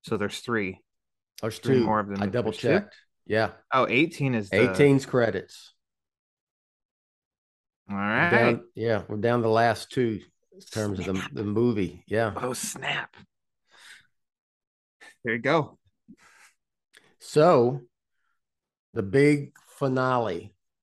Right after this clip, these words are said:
Speaker 2: <clears throat> the big
Speaker 1: Mm-hmm.
Speaker 2: action set piece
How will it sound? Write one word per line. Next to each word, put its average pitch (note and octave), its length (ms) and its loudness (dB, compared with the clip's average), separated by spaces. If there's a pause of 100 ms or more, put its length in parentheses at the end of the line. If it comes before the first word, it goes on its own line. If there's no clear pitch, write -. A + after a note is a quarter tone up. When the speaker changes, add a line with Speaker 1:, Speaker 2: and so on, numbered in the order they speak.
(140)
Speaker 2:
<clears throat> - 360 -20
the - 1120 -14
big B2 200 2
Speaker 1:
Mm-hmm. A#2+ 100 0
Speaker 2:
action A2+ 540 -4 (400)
set - 360 -4
piece - 580 -8